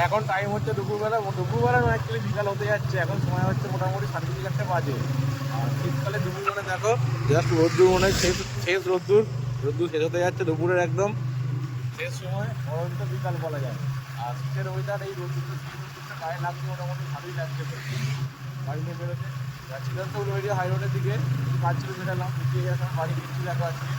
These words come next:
তো একটা কাজ আছে হয়েছে, একটা কাজ এখনো বাকি আছে, মানে কমপ্লিট হয়নি। তো এসডিও অফিসে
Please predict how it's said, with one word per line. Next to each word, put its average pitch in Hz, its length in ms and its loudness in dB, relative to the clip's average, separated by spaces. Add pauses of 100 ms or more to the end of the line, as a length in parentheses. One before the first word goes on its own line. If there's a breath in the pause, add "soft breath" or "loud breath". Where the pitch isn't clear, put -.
(880)
তো 135 60 -2 (120)
একটা 135 240 -2
কাজ 139 160 2
আছে - 180 2
হয়েছে, - 320 2
একটা - 160 0
কাজ - 160 2
এখনো - 160 2 (100)
বাকি - 200 2 (120)
আছে, - 160 0 (400)
মানে - 200 2
কমপ্লিট 185 440 4
হয়নি। 180 240 4 (420)
তো - 60 2 (180)
এসডিও - 300 2
অফিসে 190 220 2